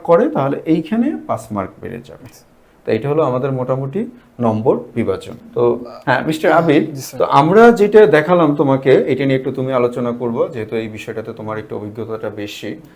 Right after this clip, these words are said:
Speaker 1: তো
Speaker 2: জি, স্যার।
Speaker 1: যেখানে আমরা যেটা বলতে চাচ্ছিলাম, যে তাহলে একজন স্টুডেন্ট যে প্রাইমারি চাকরিটা সবচেয়ে সহজ চাকরি
Speaker 2: জি, স্যার।
Speaker 1: বলছো, কোন অর্থে সবচেয়ে সহজ চাকরি বলছো?
Speaker 2: আহ, স্যার, এই অর্থে বলছি যে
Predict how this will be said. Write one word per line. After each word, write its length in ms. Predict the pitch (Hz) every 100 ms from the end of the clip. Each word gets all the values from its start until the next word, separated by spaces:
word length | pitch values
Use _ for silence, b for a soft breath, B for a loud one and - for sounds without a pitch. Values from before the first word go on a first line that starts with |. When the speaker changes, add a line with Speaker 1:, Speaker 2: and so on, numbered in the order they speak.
| b b _
Speaker 1:
তো 100 | 113
Speaker 2:
জি, 180 | 110 110
স্যার। 180 | 107 107
Speaker 1:
যেখানে 300 | 127 147 156
আমরা 160 | 151
যেটা 200 | 170 180
বলতে 260 | 160 165 170
চাচ্ছিলাম, 420 | 170 170 190 160
যে 100 | 123
তাহলে 220 | 135 151
একজন 420 | 165 143 135 175 160
স্টুডেন্ট 460 | - 175 113 - - B B B
যে 100 | 135
প্রাইমারি 400 | 131 151 160 185
চাকরিটা 340 | 185 175 180 175
সবচেয়ে 320 | 165 - 160
সহজ 400 | - 127 165 165
চাকরি 260 | 139 -
Speaker 2:
জি, 60 | 113
স্যার। 120 | 104
Speaker 1:
বলছো, 300 | 92 - 98 - b b -
কোন 200 | 180 196
অর্থে 220 | - 175
সবচেয়ে 340 | 165 - 131
সহজ 280 | 123 104 101
চাকরি 240 | 101 -
বলছো? 300 | 92 92 -
Speaker 2:
আহ, 60 | 95
স্যার, 240 | - 170
এই 300 | - 185 202
অর্থে 300 | 202 196 -
বলছি 400 | 185 196 190 196
যে 120 | 170